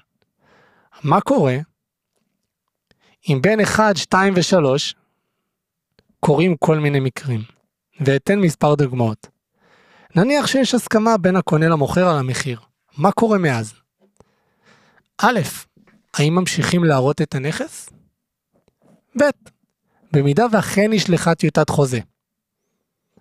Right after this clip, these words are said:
והקונה במשך שבוע לא מגיב עליה, מה קורה אז? ג', מה קורה אם פתאום בזמן טיוטת החוזה מתקבלת הצעה גבוהה במאה,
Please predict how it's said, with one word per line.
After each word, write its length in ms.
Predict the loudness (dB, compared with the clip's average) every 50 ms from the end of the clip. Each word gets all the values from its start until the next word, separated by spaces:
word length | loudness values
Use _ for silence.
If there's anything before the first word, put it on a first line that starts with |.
| _ -4
והקונה 640 | 0 0 0 0 0 0 0 0 0 0 -2 -2 -4 -4 -4 -2
במשך 400 | 0 0 2 0 0 -2 -2 -2
שבוע 340 | 0 0 2 2 2 2 2
לא 120 | 2 2
מגיב 360 | 0 0 0 0 0 2 2
עליה, 260 | 2 0 0 -2 -6 -8 -12 _ _ _ _ _ _ _ _ _ _ _ -2
מה 120 | -2 0
קורה 320 | 2 2 2 2 2 2
אז? 180 | 2 -2 -4 -8 -16 _ _ _ _ _ _ _ _ _ _ _ _ _ _ _ _ _ _ _ _ _ _ _ _ -20 -20 -20 _ _ _ _ _ _ _ _ _ _ _ _ _ _ _ _ _ -4 -2
ג', 140 | 0 0 2 2 2 0 0 -4 -8 _ _ _ _ _ _ -2
מה 160 | 0 0 0
קורה 260 | 2 0 0 2 2
אם 120 | 0 0 -2 -2
פתאום 560 | -4 -4 -2 0 2 2 2 2 -2 -4 -10 -14 _ _ _ _ _ _ _ _ _ _ _ _ _ _ _ _ _ _ _ -4
בזמן 340 | -2 -2 0 0 0 0 0
טיוטת 360 | 0 0 0 2 0 0 2
החוזה 520 | 0 -2 0 0 0 0 2 2 2 2 0
מתקבלת 640 | 0 -2 -4 -6 -4 -2 -2 0 2 2 0 0 0
הצעה 280 | -2 -2 0 2 0 2
גבוהה 420 | 0 -2 -2 0 2 2 2 2
במאה, 460 | 0 0 -2 0 0 2 2 2 0